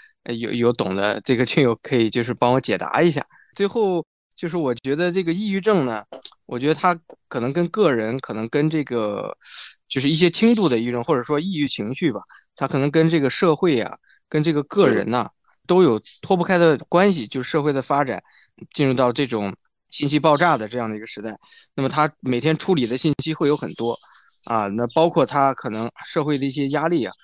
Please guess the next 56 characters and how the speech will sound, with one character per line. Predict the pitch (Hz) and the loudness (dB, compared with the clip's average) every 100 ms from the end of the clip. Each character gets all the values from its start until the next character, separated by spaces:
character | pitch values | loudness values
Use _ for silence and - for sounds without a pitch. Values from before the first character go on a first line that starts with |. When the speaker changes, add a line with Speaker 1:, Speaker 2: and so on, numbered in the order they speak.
| _ _ _ | _ _ _
Speaker 1:
那 | 123 | -6
么 | 127 117 | -4 -2
也 | 113 | -2
会 | 117 139 - _ _ | -2 -2 -4 _ _
给 | 117 | -8
个 | 107 139 | 0 2
人 | 123 | 2
带 | 139 131 | 2 2
来 | 123 | 2
一 | |
些 | 127 120 117 - _ - | 0 0 0 -2 _ 0
<clears throat> | 160 135 | 2 2
这 | - 127 | 0 -2
种 | 110 | -2
负 | 202 208 | -2 2
面 | 156 131 | 4 4
的 | 110 | 0
一 | 104 | -4
些， | 113 120 117 _ _ _ | -2 -2 -2 _ _ _
啊， | - 113 | -8 -4
影 | 110 151 | 0 2
响 | 185 123 _ _ _ _ | 2 -2 _ _ _ _
啊。 | - 104 | -10 -8
我 | |
觉-， | 117 - | -6 -2
我 | 123 | 0
觉 | 120 | 2
得 | 127 147 135 120 | 4 4 2 0
就 | - | -2
是 | 127 - 120 120 117 - _ _ _ _ - | -2 0 0 2 0 -4 _ _ _ _ 2
这 | 185 | 4
方 | 165 | 6
面 | 160 147 | 4 2
可 | 135 | -2
能 | 123 147 | -6 -4
是 | |
我， | 170 120 107 95 98 - 113 | -6 -6 -10 -10 -12 -14 -10
我 | 110 110 107 - _ _ _ - _ _ | -6 -6 -6 -12 _ _ _ -20 _ _
目 | 180 202 | 4 4
前 | 151 135 | 4 2
认 | 165 165 131 | 4 2 2
知 | 135 135 | -2 -2
中 | 135 135 135 | 0 0 -2
可 | - 101 | -4 -6
能 | 104 117 - | -4 -6 -4
造 | - 147 | 0 0
成 | 120 117 | 0 -2
这 | 127 | -2
个 | 120 | -4
抑 | 147 | -2
郁 | 135 131 117 - - _ _ _ | -2 -2 -4 -10 -20 _ _ _
的 | 117 107 101 _ | -2 -2 -4 _
最 | 175 | 0
大 | 151 175 127 | 2 0 0
的 | 120 104 - - | -2 -2 -8 -4
因 | 143 | 0